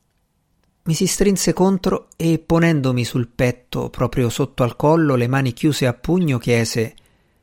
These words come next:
"E le cose tra noi come vanno? Bene o male?"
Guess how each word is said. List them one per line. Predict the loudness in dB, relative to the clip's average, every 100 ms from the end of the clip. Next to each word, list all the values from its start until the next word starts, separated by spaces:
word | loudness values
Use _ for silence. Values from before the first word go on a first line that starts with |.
| _ _ _ _ _ _ _ _
"E | -8
le | -6
cose | -4 -2 0
tra | 0
noi | 2 0
come | 2 4 4
vanno? | 2 0 -4 -8 _ _ _ _ _ _ _
Bene | -2 0 2 2
o |
male?" | 2 -2 -4 -10